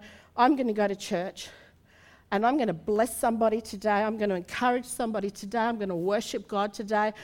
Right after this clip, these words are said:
I'm gonna be built up in the word today." Or we can say, "Gee, my bed is comfortable and I just don't feel like going out today. I just don't want to go out today."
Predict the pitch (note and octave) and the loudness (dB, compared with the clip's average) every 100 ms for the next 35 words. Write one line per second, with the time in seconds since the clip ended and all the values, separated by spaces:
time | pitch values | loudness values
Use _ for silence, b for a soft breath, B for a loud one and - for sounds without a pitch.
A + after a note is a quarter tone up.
0 | B - G#3+ A3+ G#3 G#3 E3+ E3 A#3+ B3 | B -2 0 2 0 0 -4 2 2 2
1 | C#4+ G3+ A3+ G#3 F#3+ G3 G#3 - F3+ E3 | 2 0 2 0 2 2 0 -4 -4 -2
2 | E3+ B3 b b b b b b _ A#3+ | -2 -4 b b b b b b _ 4
3 | C4 C4 B3 A3+ C#4+ A#3+ A#3+ B3+ G3+ F3+ | 6 4 0 0 4 4 2 -2 0 2
4 | G3 E3 - G3+ E3+ - E3+ E3+ G3+ b | 0 -2 -6 -6 -6 -8 -6 -6 -6 b
5 | b b b b b b b b b b | b b b b b b b b b b
6 | - G#3 G#3 B3 B3 - A3 - A3+ G3+ | -2 0 2 0 -2 0 -2 0 0 2
7 | E3+ - F3 E3+ D#3+ D3+ - F3 D3+ - | 0 0 -2 -2 -2 -4 -8 -4 -4 -4
8 | F#3+ - C4 - A3+ G3+ F#3+ F#3 G3 D#3+ | -4 -2 0 0 0 0 -2 -4 -4 -2
9 | D#3+ D3+ - F#3 E3 C#3+ | 0 -2 -6 -6 -4 -4